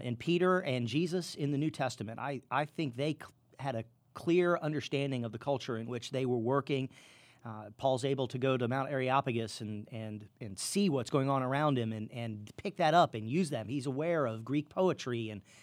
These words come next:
and things like that. So on the one side, I think that, that there's a kind of, of arrogance that says, "I don't need to understand the context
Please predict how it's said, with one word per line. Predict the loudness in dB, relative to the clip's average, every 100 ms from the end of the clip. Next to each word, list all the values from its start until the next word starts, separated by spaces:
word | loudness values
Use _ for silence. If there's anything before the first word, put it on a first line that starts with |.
| -20 -14 -4
and | 0
things | 6 6 6
like | 2 4
that. | 2 0 0
So | 2 2 0 -12 -20 -20 _ -10
on | 0 2
the |
one | 4 4 4
side, | 2 2
I | 2
think | 2 -2 -2 -4
that, | -8 -8 -10
that | -4 -2 -2
there's | -2 -2 -4 -12 -14
a | -14
kind | -6 -4 0 0
of, | 0 -4 -14 -8
of | -6 -6 -10 -6
arrogance | 0 0 0 -6 -8 -8 -8 -14 _ _ _ _
that | 0 2 2
says, | 0 2 2 0 -4 -4
"I | 0 4
don't | 4 4
need | 0 0
to | 0
understand | -2 -2 -2 -2 -2 -4 -8 -14 -8
the | -4
context | -2 -2 -4 -8 -10 -12